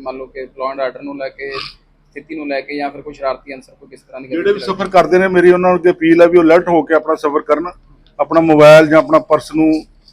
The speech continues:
Speaker 2: ਸਹੀ ਤਰੀਕੇ ਨਾਲ ਆਪਣੀ ਨਿਗਾਹ 'ਚ ਰੱਖਣ ਤਾਂ ਕੋਈ ਅਣਪਛਾਤਾ ਵਿਅਕਤੀ ਉਹਦਾ ਮੋਬਾਈਲ ਜਾਂ ਪਰਸ ਚੋਰੀ ਨਾ ਕਰ ਲਏ।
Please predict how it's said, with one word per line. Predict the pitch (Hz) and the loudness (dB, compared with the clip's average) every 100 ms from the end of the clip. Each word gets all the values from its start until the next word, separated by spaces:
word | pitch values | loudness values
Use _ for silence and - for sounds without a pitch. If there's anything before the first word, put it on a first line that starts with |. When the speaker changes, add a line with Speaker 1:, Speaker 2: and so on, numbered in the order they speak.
| _ | _
Speaker 2:
ਸਹੀ | - 180 | 0 0
ਤਰੀਕੇ | 175 - 160 | 0 -2 0
ਨਾਲ | 160 | 0
ਆਪਣੀ | 143 151 147 | 0 -2 0
ਨਿਗਾਹ | 139 147 | 0 0
'ਚ | |
ਰੱਖਣ | 147 - 139 - _ _ _ - | -2 -4 -6 -8 _ _ _ -2
ਤਾਂ | 151 156 | 0 2
ਕੋਈ | 160 156 156 156 _ 160 | 0 0 0 -6 _ -4
ਅਣਪਛਾਤਾ | 156 160 147 147 | -2 -4 -2 -2
ਵਿਅਕਤੀ | 143 139 151 | -2 -4 -4
ਉਹਦਾ | 147 | -2
ਮੋਬਾਈਲ | 143 135 135 139 | 0 2 2 2
ਜਾਂ | 135 | -2
ਪਰਸ | 135 135 - | -4 -8 -8
ਚੋਰੀ | 135 127 | -8 -4
ਨਾ | 135 | -4
ਕਰ | 135 131 | -4 -4
ਲਏ। | 131 | -4